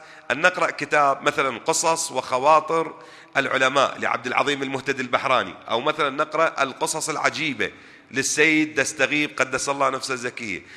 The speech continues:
مرات نحتاج القصة من، من المجتمع، لأنها تحاكي المجتمع، خصوصا إذا من بيت علمائي، إذا من بيت معروف،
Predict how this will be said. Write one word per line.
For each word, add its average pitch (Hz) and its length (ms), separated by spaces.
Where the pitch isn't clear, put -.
مرات 196 360
نحتاج 214 360
القصة 202 360
من، 202 300
من 139 160
المجتمع، 175 680
لأنها 113 300
تحاكي 139 400
المجتمع، 143 520
خصوصا 208 280
إذا 151 300
من 135 180
بيت 127 240
علمائي، 123 560
إذا 117 140
من 110 160
بيت 123 220
معروف، 120 440